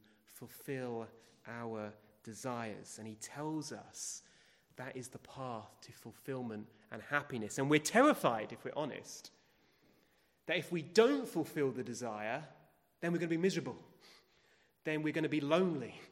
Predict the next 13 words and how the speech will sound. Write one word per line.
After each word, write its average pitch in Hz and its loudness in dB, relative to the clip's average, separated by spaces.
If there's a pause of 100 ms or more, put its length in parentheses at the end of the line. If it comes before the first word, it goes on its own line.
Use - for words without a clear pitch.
(280)
or 139 0
we're 139 0
going 151 2
to 151 -4
be 143 0 (120)
hungry, 175 0 (300)
or 143 -2
we're 147 2
going 160 4
to 165 -6
be 147 0
just - -2
sad. 170 0